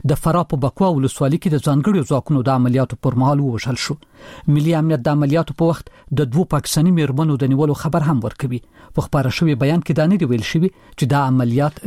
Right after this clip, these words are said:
کله شوي دي. د افغانستان ولسمشر د شانګهای د همکاریو له سازمان نه وغوښتل چې په افغانستان کې د اساسي قانون پر بنسټ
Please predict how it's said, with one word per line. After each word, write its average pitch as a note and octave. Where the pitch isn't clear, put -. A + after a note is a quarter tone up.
کله C3
شوي B2
دي. C3
د D3+
افغانستان F#3
ولسمشر G3
د F3
شانګهای D#3
د D#3+
همکاریو C#3
له C3
سازمان C#3+
نه B2
وغوښتل C3
چې -
په E3
افغانستان D#3
کې G#3+
د E3+
اساسي D3
قانون C#3+
پر C3
بنسټ B2